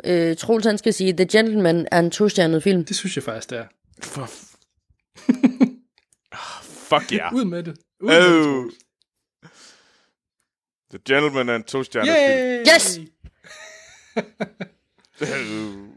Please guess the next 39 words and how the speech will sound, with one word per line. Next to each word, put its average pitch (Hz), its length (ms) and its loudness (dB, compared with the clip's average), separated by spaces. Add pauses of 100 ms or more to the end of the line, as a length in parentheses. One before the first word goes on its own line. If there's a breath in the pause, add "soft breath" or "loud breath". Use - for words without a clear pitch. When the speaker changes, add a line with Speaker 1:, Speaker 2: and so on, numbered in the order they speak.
(300)
Speaker 3:
Øh. 156 800 4
Speaker 2:
Åh, 220 360 2
ja. 156 200 0 (600 loud breath)
Speaker 3:
Øh. 110 240 0 (160)
Speaker 2:
Skal 165 300 2
vi 175 100 0
ikke... 196 320 2
Øh... 127 460 -4 (1400)
i 190 40 -2
stedet 165 340 4
for 135 80 -6
at 123 60 -8
snakke 139 420 -4
om 135 120 -12
noget 120 440 -10 (380)
positivt, 208 540 2 (180)
og 147 120 -4
det 143 80 4
er 139 40 4
de 139 120 -4
ting, 135 340 0
som 113 220 -6
vi 107 80 -12
faktisk - 560 -6 (500)
ser 117 520 0 (120)
og 120 140 -10
ser 175 360 4
for - 120 -10
tiden, 196 320 2
som, 110 280 -8
øh, 107 160 -10
det 123 80 -10
kan 120 80 -12
være 107 100 -6
serier, 139 320 2
som, - 300 -10
ja, - 80 -8 (180)
det - 120 -12
er - 40 -20